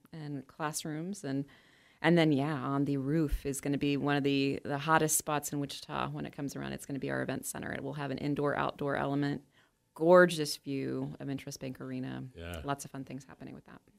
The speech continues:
Speaker 2: It's, it's just, uh, it's just phenomenal. I can't wait to see, uh, the outcome, and I, I hope the, the plans seem pretty aggressive. First,
Speaker 1: They are.
Speaker 2: you, you're,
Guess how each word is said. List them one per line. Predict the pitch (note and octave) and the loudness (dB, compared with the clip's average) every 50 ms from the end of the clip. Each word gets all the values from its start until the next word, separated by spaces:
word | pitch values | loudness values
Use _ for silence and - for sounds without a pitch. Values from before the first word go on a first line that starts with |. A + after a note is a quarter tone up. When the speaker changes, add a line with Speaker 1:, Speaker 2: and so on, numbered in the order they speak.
| A#2+ | -6
Speaker 2:
It's, | A2+ G2 - - | -4 -4 -4 -4
it's | G#2+ G2 - | -6 -6 -2
just, | - A#2+ G2 - - - - _ _ _ _ - | -2 -2 -2 -2 -6 -14 -18 _ _ _ _ -12
uh, | G#2 G2 - | -12 -8 -6
it's | - G2 - | -6 -6 -2
just | - C3+ A#2 - | 0 0 0 0
phenomenal. | - - G2+ F2+ F2 F2 D#2+ D2+ D#2 | -2 -4 -2 0 0 -2 -2 -4 -6
I | D#2+ D#2 | -8 -8
can't | D2 - G2+ F#2 | -6 -4 -4 -4
wait | E2+ F2 F2+ - | -4 -4 -6 -6
to | - D#2 | -6 -8
see, | - - G2 F2+ F2 E2+ D#2 D#2+ - - - _ _ _ _ - | -6 -4 -2 -2 0 -2 -4 -6 -10 -18 -20 _ _ _ _ -12
uh, | F2 E2+ E2 E2 E2 E2 | -10 -8 -8 -6 -6 -6
the | E2 F2 F#2 | -4 0 0
outcome, | F#2+ F#2+ F#2+ F2+ - - G2 G2 F#2 | 2 0 0 -2 -4 -6 -4 -2 -2
and | F#2+ F2+ | -2 -2
I, | F2+ F2+ F2 - | -2 -2 -2 -2
I | G2+ G2 | -2 -2
hope | F2+ F#2 B2 A#2+ A#2+ - - - _ _ _ - | 0 2 2 2 2 -2 -10 -20 _ _ _ -16
the, | G#2+ G2 G#2 - - - | -10 -8 -8 -8 -8 -8
the | F#2+ A2 | -8 -6
plans | G#2+ - - A#2+ C3 D3 D#3 C#3+ D3 | -6 -2 2 6 6 6 6 6 4
seem | - F3 D3 B2+ | 4 4 4 4
pretty | - D#3+ D#3 D#3+ | 2 2 4 4
aggressive. | D3+ C#3 A#2 C3 D3+ D#3+ - A3+ F3+ G#2 E2 - - _ _ _ _ _ _ _ _ _ _ | 4 6 6 6 4 4 4 0 -2 -2 -4 -8 -18 _ _ _ _ _ _ _ _ _ _
First, | - D#3+ F3+ F3 | 8 10 10 10
Speaker 1:
They | G3+ B3+ | 8 4
are. | |
Speaker 2:
you, | G#3+ A2+ - - | 2 0 -2 -2
you're, | - A#2 A#2+ A#2+ | 2 4 4 4